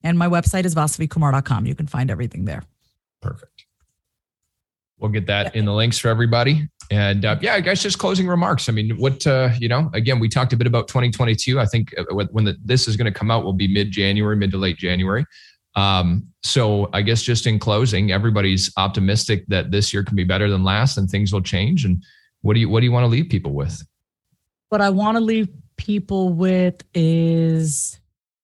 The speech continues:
Speaker 1: number one, say your resistance out loud so it
Speaker 2: Mm-hmm.
Speaker 1: doesn't have control over you in your mind.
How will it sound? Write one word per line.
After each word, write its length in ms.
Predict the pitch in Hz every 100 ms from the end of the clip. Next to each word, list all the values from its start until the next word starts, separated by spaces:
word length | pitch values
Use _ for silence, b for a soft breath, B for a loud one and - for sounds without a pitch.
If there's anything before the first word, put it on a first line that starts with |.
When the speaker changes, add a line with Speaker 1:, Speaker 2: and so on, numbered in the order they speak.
| _ _ _ _ _ _ _ _ _ _ -
Speaker 1:
number 280 | 185 185 208
one, 540 | 185 170 180 208 240 - _ _
say 260 | - - 180
your 160 | 190 196
resistance 720 | 196 180 185 - 190 202 - -
out 280 | 160 175 -
loud 460 | 170 160 180 240 -
so 360 | - - 190 175
it 40 |
Speaker 2:
Mm-hmm. 60 | 160
Speaker 1:
doesn't 240 | 160 175
have 160 | 170 170 - _
control 360 | 127 190 214 208
over 160 | 175 170
you 200 | 175 175
in 100 | 175
your 100 | 175
mind. 440 | 160 151 185 202